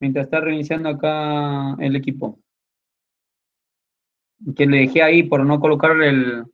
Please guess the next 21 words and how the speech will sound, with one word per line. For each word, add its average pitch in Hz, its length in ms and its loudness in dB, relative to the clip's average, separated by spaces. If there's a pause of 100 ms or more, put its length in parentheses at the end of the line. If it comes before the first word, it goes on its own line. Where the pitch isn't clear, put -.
(1600)
a 151 120 4
ver, 147 180 6
a 143 60 6
ver, 147 280 0
no, 156 300 -4
no 175 140 -2
le 175 100 0
escucho. - 500 -4
A 131 60 -2
ver, 143 260 0
active 165 320 -4
su 165 140 -10
micrófono, 175 1040 -2
a 160 60 -8
ver 156 160 -8
si - 140 -12
no, 147 200 0
acá 147 220 -2
le 139 140 -2
ayudo 135 300 0
yo. 131 200 2